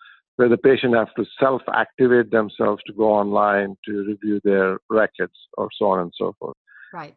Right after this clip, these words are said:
Speaker 1: And there might be point, uh, technology solutions that activate the patient around a bundled care program or a particular care plan. So the challenge for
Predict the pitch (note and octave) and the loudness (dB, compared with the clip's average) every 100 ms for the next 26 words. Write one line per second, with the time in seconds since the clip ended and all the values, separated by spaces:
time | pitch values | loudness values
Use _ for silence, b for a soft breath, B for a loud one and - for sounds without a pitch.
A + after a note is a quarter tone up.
0 | - C#3 D#3+ D#3 D#3 D3+ C#3+ D3 C#3+ C#3 | 0 2 2 2 0 -2 -6 -6 -6 -8
1 | - _ _ _ B B B B _ _ | -14 _ _ _ B B B B _ _
2 | _ _ F3 G3+ F#3 B2+ - b b b | _ _ 0 2 0 -4 -12 b b b
3 | _ B2 A2+ - B2 - C3 B2+ A#2 A2+ | _ -10 -10 -6 -8 -4 -4 -2 -6 -10
4 | B2 A2+ A#2+ A2 A#2 A2 G#2+ - - A2 | -8 -6 -6 -4 -4 -4 -6 -4 2 2
5 | - A2+ A2+ - B2 A#2+ G#2+ G#2+ - A2 | 2 -2 -2 0 2 4 2 -4 0 -2
6 | G#2 - G#2 G2 - _ - A2 A2+ A2 | 0 -4 -4 -6 -10 _ 0 2 2 0
7 | G#2 - G#2 G#2 A#2 A#2 A2 G#2+ G2 - | -4 -6 -8 -4 -2 -2 -2 -6 -8 -4
8 | A2 G#2 - A2+ G2+ G2+ F#2 E2 E2 _ | -2 -2 -2 -2 -2 -2 -4 -4 -12 _
9 | _ - A#2+ A#2+ - - C3+ A#2+ - A2+ | _ 0 0 0 -2 -2 0 -2 -4 -4
10 | G2+ - A2+ G#2 - G2+ E2 - E2+ _ | -4 -2 -2 -2 -4 -8 -8 -10 -16 _
11 | _ b b b b b b - - D#3+ | _ b b b b b b -2 4 6
12 | D3+ D3 C#3 C3+ - G3 A3+ G#3+ F3+ D3+ | 4 0 -6 -10 -6 -2 0 -2 -6 -8
13 | - - C3 | -14 -4 -4